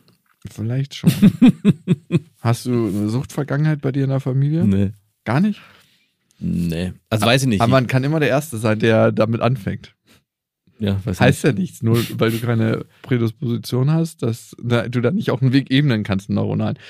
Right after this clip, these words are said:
Speaker 1: Für deine Kinder ist es zu spät. Aber für deine Enkelkinder, die können es noch gut erleben, dann so einen besoffenen Opa. Hast du gemerkt? Ein ganz anderes Thema.
Speaker 2: Mhm.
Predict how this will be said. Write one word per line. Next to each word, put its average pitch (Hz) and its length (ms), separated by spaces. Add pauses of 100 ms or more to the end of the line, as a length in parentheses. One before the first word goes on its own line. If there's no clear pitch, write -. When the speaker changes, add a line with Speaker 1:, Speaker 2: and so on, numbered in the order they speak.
(120)
Speaker 1:
Für - 120
deine 131 200
Kinder 240 300
ist 226 120
es 175 140
zu 151 120
spät. - 440 (880)
Aber 104 540 (1080)
für 107 400
deine 98 220
Enkelkinder, 90 640 (100)
die 127 80
können 135 180
es 131 120
noch 123 120
gut 120 180
erleben, 107 540
dann 92 300 (100)
so - 60
einen 95 80
besoffenen 95 380
Opa. 90 320 (200)
Hast - 140
du - 40
gemerkt? 110 320 (760)
Ein 117 60
ganz 143 180
anderes 139 320
Thema. 113 360 (280)
Speaker 2:
Mhm. 104 240